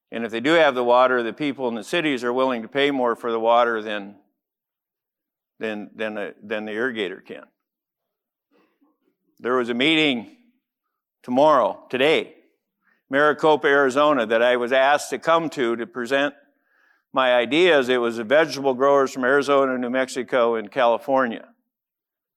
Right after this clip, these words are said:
And it's basically, what the hell do we do now if you're a vegetable grower?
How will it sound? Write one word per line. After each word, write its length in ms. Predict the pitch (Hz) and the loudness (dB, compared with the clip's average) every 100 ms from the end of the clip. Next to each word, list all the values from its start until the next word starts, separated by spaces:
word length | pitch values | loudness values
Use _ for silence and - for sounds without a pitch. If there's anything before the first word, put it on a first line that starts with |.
| _ _ _ _ _ _ | _ _ _ _ _ _
And 140 | 110 | -10
it's 120 | 104 - | -10 -2
basically, 480 | 131 147 - 120 | 0 0 -4 -4
what 200 | 110 131 | -2 -2
the 120 | 131 113 | -2 0
hell 180 | 131 | 0
do 80 | 123 | 0
we 120 | 117 | -4
do 160 | 107 120 | -6 -4
now 320 | 110 127 - - _ _ _ _ _ _ _ _ _ _ _ _ _ _ _ _ _ _ _ _ | -2 -2 -4 -16 _ _ _ _ _ _ _ _ _ _ _ _ _ _ _ _ _ _ _ _
if 100 | - | -10
you're 120 | 104 | -8
a 40 | 101 | -4
vegetable 400 | 117 113 98 95 | -4 -4 -12 -14
grower? 400 | 98 - - | -14 -14 -18